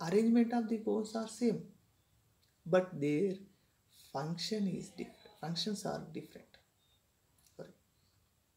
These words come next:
So those are the homologous organs.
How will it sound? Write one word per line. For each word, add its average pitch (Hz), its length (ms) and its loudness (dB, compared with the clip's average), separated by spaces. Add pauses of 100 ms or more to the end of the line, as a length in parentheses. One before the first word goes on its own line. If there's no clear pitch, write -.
(440)
So 135 500 -4
those 151 260 -2
are 143 140 0
the 175 260 -2 (880)
homologous 131 840 -4
organs. - 800 -18